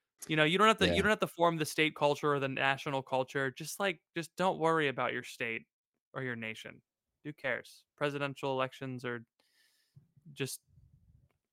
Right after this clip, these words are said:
Speaker 1: t-, reality television for
Speaker 2: Patrick's
Speaker 1: people who
Speaker 2: being
Speaker 1: have
Speaker 2: cringe
Speaker 1: college
Speaker 2: again
Speaker 1: degrees.
Speaker 2: online.
Speaker 1: No, it's just true. Don't vote. <laughs>
Speaker 2: I think we've made our point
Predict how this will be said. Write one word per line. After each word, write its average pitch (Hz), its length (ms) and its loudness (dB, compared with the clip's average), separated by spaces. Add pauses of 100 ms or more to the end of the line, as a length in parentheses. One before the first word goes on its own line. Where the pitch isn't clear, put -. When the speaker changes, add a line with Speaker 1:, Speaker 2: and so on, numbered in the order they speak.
(400)
Speaker 1:
t-, - 140 -12
reality 135 480 6
television 123 640 -2 (180)
for 107 120 2
Speaker 2:
Patrick's 131 240 0
Speaker 1:
people - 20 0
who 113 240 8
Speaker 2:
being 117 140 6
Speaker 1:
have 131 160 6
Speaker 2:
cringe 131 300 12
Speaker 1:
college 113 80 4
Speaker 2:
again 110 200 8
Speaker 1:
degrees. - 20 6
Speaker 2:
online. 113 840 4 (200)
Speaker 1:
No, 156 200 10
it's 127 180 2
just - 200 -6
true. 147 480 4 (340)
Don't 147 260 4
vote. 147 380 6
<laughs> - 420 -4 (3000)
Speaker 2:
I 180 100 10
think 160 200 4
we've 90 160 2
made 80 160 -4
our 73 100 -6
point - 340 -12